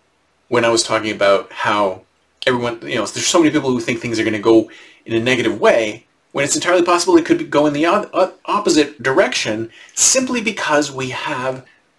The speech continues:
all of these intelligent humans trying to figure out what the problem is. Now, that's assuming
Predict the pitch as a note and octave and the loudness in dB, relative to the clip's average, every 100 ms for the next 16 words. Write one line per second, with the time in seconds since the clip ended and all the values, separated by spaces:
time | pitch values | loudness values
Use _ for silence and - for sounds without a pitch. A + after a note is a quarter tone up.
0 | _ _ - - G#3 F#3+ F3 E3+ D3 C3+ | _ _ 0 2 4 4 2 -2 -4 -6
1 | D3+ D3+ B2+ B2+ E3 F3 B2 A#2+ - - | -2 0 -2 -6 -2 -2 -2 -4 -4 -4
2 | F3 F#3 E3 - C3+ A#2+ B2 - - C#3 | 0 2 0 -2 -4 -2 -2 -6 -2 0
3 | C3 - - - _ _ _ _ _ _ | 0 -4 -8 -12 _ _ _ _ _ _
4 | _ _ _ _ - C3 A#2+ B2 - - | _ _ _ _ -4 -2 0 0 2 2
5 | F3 D3 A2+ A2+ | 4 4 2 -4